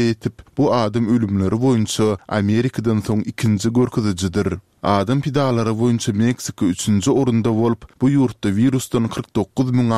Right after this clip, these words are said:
adam öldü. Dünýä boýunça koronavirus bilen kesellänleriň sany on sekkiz ýarym milliony, ondan helak bolanlaryň sany hem ýedi ýüz müňe golaýlady. Ýewropa ýurtlarynyň köpüsi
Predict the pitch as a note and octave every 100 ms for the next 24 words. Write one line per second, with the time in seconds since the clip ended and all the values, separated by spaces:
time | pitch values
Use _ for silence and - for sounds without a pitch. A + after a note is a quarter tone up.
0 | G#2+ F#2 F#2 F#2 F2 G2 F#2+ F2 _ _
1 | G#2 G#2+ A2 A#2+ A#2 A2+ F#2+ G2+ G#2+ G2+
2 | F#2+ F#2+ C3 C#3 - A#2 A2+ A#2+ A2 A2
3 | A2 G2 F#2 G2+ A#2 B2+ A2+ G#2+ G#2+ G#2
4 | - A#2 A#2 - F#2 - C3+ C#3 B2 A2
5 | A2+ A2+ A2 G#2 G#2 G#2+ G2+ _ - A#2
6 | G#2+ A2 A2+ B2 A#2+ - B2 A#2 G#2+ G#2
7 | G#2+ A#2 G#2 G#2 G2 A2 G#2+ - A#2 A#2
8 | G#2 B2 A#2 A#2+ B2+ A#2+ G2 G#2 G2+ G2
9 | G2+ F#2 G#2 G2+ F2+ _ - G#2 G#2 B2+
10 | C#3 D3 C#3+ C3+ - A#2+ A#2+ A2+ C3 A#2+
11 | - F#2+ E2+